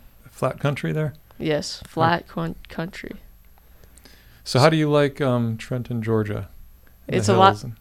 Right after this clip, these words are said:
Speaker 2: it's a lot like Geneseo, like, really small. Everybody knows each other, it seems like, but, uh, being up here in the mountains was different at first. Uh, I really liked it. Uh,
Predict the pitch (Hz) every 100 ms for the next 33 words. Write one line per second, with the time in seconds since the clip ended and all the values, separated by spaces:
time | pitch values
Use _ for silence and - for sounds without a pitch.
0 | - - 214 208 202 247 - 226 208 208
1 | 202 - 190 196 196 190 175 165 151 180
2 | 185 185 - 190 180 180 175 185 - 175
3 | 170 170 175 165 165 165 170 165 170 165
4 | 165 - 170 165 165 165 160 - - 156
5 | 151 - - - - - - - - -
6 | - - 185 190 196 190 - 190 185 170
7 | 180 180 185 170 160 190 185 190 175 180
8 | - 190 202 - - - - - 180 185
9 | 180 175 175 - 190 190 - - - 127